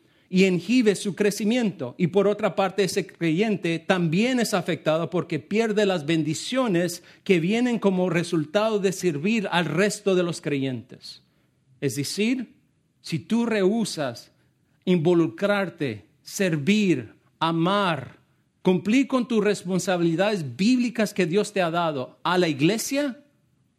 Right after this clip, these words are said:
tú estás afectando el crecimiento del cuerpo de Cristo Jesús. Tú estás afectando la efectividad del cuerpo de Cristo Jesús. Tú tienes un lugar dentro del cuerpo de Cristo Jesús que es vital e importante para el crecimiento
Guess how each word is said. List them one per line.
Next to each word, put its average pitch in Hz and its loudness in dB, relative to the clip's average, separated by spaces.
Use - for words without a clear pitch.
tú - -4
estás 214 -6
afectando 196 -4
el 135 -4
crecimiento 131 -8
del 113 -10
cuerpo 113 -10
de 107 -8
Cristo 101 -18
Jesús. - -20
Tú 208 0
estás - -2
afectando 185 -2
la 180 0
efectividad 175 -2
del 180 2
cuerpo 151 -4
de 139 -2
Cristo 123 -8
Jesús. - -14
Tú 233 -4
tienes 226 -4
un 240 -2
lugar 214 -2
dentro 247 2
del 226 -4
cuerpo 226 -2
de 208 -2
Cristo 220 -4
Jesús 202 -6
que 233 -6
es 226 -6
vital 214 -2
e 208 -4
importante 190 0
para 190 2
el 170 -2
crecimiento 165 0